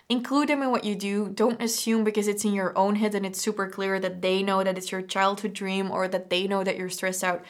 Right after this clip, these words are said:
Really just include your environment in what you're doing. And as I'm saying this, <laughs> I kind of just feel like, "Ugh, I could do a little bit more of this too." So I think you're gonna get a lot more support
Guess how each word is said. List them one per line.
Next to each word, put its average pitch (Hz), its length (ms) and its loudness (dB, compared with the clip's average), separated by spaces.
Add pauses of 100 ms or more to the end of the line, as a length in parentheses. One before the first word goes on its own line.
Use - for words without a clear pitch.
(240)
Really 226 200 10
just 269 220 0
include 233 380 0
your 233 140 2
environment 196 460 0
in 190 80 -8
what 185 120 -6
you're 180 140 -8
doing. 196 400 -6
And 175 280 -4 (480)
as 220 120 6
I'm 247 140 2
saying 214 240 2
this, 214 340 0 (160)
<laughs> - 180 -10
I 240 140 0
kind 247 220 0
of - 180 -4
just 233 260 -2
feel 202 200 -4
like, 185 220 -4 (140)
"Ugh, 285 160 -2 (520)
I 220 60 -2
could 220 180 -2
do 208 340 0
a 196 60 -8
little 196 160 0
bit 190 120 0
more 185 220 -2
of 180 140 -6
this 175 200 -6
too." 185 320 -6
So 180 360 2 (340)
I - 80 -2
think 262 160 2
you're 285 80 0
gonna 294 180 2
get 277 140 4
a 214 140 4
lot 214 160 4
more 220 140 0
support 202 540 -4